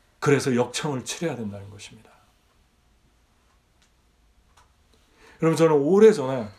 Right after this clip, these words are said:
저 믿음의 선배 중에, 제가 평신도로 있을 때 한 선배가 있었는데, 씨씨씨 출신의 선배가 있었는데, 그분이 그 좋은 회사에 다니고 있었어요. 대전에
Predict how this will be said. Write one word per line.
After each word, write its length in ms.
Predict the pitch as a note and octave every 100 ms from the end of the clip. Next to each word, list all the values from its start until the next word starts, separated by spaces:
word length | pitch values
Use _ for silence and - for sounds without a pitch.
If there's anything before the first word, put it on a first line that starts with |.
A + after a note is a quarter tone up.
| _ _ _ _
저 120 | C#3+
믿음의 360 | B2 C#3+ D#3 D3
선배 380 | D3 F#3 D#3+ B2
중에, 280 | A2 G#2+ G#2 _
제가 220 | - A#2+ A#2+
평신도로 500 | G#3 G3+ G3 E3 C#3
있을 260 | A2+ A#2
때 80 | B2+
한 180 | B2+ C3+
선배가 420 | - G#3 G#3 F3+
있었는데, 520 | A#2+ B3+ G3+ F#3 G2 - _ _ _ _
씨씨씨 500 | - F#3+ G3+ - D3
출신의 440 | - C#3 - A#2
선배가 360 | A2 G3 G3+ D#3
있었는데, 540 | A#2 A#2+ G#2 A2 G#2 - _ _ _ _ _ _
그분이 440 | - E3 E3+ E3 D3
그 520 | C3+ B2 G#2+ G#2+ - _ _ _ _ _ _ _ _ _ _ _ _ _ D3+
좋은 300 | - F#3 G3+
회사에 260 | G#3 G#3+
다니고 280 | D3 B2 B2+
있었어요. 380 | G#2+ A2 G#2+ G2+
대전에 460 | - A2 G#2+ G2